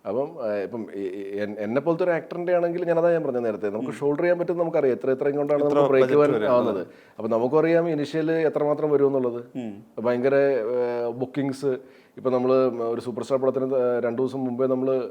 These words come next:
Speaker 1: ബു-, മൊത്തം ചുമന്ന് കിടക്കും, ബുക്ക് മൈ ഷോ.
Speaker 2: ഉം. ആ, അതെ.
Speaker 1: ഏ, അത് നമ്മുടെ അതിൻ്റെ അകത്ത് ഉണ്ടാകാൻ പോകുന്നില്ല.
Speaker 2: അതെ.
Speaker 1: ഏ, ഇപ്പം, ഏ, ഭരതനാട്യത്തിനൊക്കെ, ഏ, ഒരു ഷോ ഒക്കെ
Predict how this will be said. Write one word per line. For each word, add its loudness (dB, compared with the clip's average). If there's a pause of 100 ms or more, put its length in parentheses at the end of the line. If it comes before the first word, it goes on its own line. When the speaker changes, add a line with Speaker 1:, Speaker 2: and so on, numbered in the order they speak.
Speaker 1:
ബു-, -4
മൊത്തം -6
ചുമന്ന് 0
കിടക്കും, -4
ബുക്ക് -10
മൈ -4
ഷോ. -10
Speaker 2:
ഉം. -10
ആ, -2
അതെ. -2
Speaker 1:
ഏ, 4
അത് 2
നമ്മുടെ 4
അതിൻ്റെ 6
അകത്ത് 6
ഉണ്ടാകാൻ 4
പോകുന്നില്ല. 0
Speaker 2:
അതെ. -4
Speaker 1:
ഏ, -4
ഇപ്പം, -6
ഏ, -2
ഭരതനാട്യത്തിനൊക്കെ, 0
ഏ, -2
ഒരു 0
ഷോ -2 (540)
ഒക്കെ 0